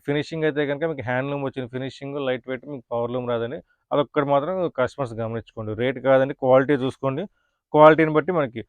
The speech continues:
"లేదు నాకు క్వాలిటీ తక్కువ కావాలి సార్, నాకు బల్క్ కావాలి సార్" అంటే కనుక మీకు కావాలంటే ఆ పవర్ లూమ్ మీద మీకు చేసి మీకు సపరేట్‌గా మీ చీరలు మీకే ఇచ్చేస్తాను, మీకు ప్రైసింగ్ తక్కువ వస్తుంది.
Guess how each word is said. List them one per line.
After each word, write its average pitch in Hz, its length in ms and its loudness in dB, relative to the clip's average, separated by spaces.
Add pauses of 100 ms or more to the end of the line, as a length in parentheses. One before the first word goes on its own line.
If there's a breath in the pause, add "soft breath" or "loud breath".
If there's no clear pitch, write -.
(220)
"లేదు 156 220 4
నాకు 147 200 2
క్వాలిటీ 147 380 6
తక్కువ 143 180 -2
కావాలి 131 260 2
సార్, 131 120 0
నాకు 120 220 -4
బల్క్ 131 200 0
కావాలి 131 300 2
సార్" 127 120 -2
అంటే 120 180 -6
కనుక 123 160 -8 (360)
మీకు 135 200 -2
కావాలంటే 139 400 2
ఆ 151 40 0
పవర్ 123 320 0
లూమ్ 139 120 -2
మీద 147 160 0
మీకు 131 240 -6
చేసి 131 180 -6
మీకు 127 120 -8
సపరేట్‌గా 123 360 -4
మీ 123 160 -2
చీరలు 143 300 -4
మీకే 135 280 -6
ఇచ్చేస్తాను, 123 460 -10 (400)
మీకు 170 220 -4
ప్రైసింగ్ 143 460 2
తక్కువ 110 320 -6
వస్తుంది. 98 360 -16